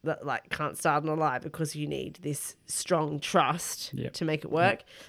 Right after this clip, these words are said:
Speaker 1: And similar to an, an, the, uh, another thing that she mentions that w-, in a situation where it doesn't work is consent negotiated under duress. So essentially kind of what you were saying about, "Oh, you've agreed to be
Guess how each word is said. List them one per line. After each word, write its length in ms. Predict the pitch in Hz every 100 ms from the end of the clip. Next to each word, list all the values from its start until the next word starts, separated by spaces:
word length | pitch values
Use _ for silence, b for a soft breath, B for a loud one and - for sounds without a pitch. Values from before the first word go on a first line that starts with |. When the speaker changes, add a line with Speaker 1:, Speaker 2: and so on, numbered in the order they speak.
| B
Speaker 1:
And 160 | 196 185
similar 400 | - 240 220 220
to 200 | 220 202
an, 140 | 185
an, 340 | - 175 165 151
the, 200 | 170 170
uh, 100 | 143
another 280 | - 175 190
thing 140 | 185 175
that 100 | -
she 120 | 180
mentions 520 | 165 160 - 156 156 B B
that 120 | 151
w-, 140 | - -
in 120 | 160 156
a 40 |
situation 500 | - 170 175 156 165
where 120 | 156
it 100 | -
doesn't 300 | 226 233 233
work 260 | 165 160 156
is 180 | 170 160
consent 600 | - 190 165 - 185 196 -
negotiated 760 | 160 151 165 175 - 180 170 -
under 280 | 156 185 185
duress. 760 | 175 175 170 160 175 - - - B B B
So 420 | - 190 170 156 156 b b b _ _ _ - -
essentially 380 | 160 151 160 156
kind 180 | 160 151
of 80 |
what 120 | 147 -
you 120 | 151
were 80 | 147
saying 300 | 160 151 160
about, 320 | 156 143 - - _
"Oh, 140 | 202 202
you've 320 | 185 175 170
agreed 320 | 160 175 180
to 100 | 175
be 220 | 160 170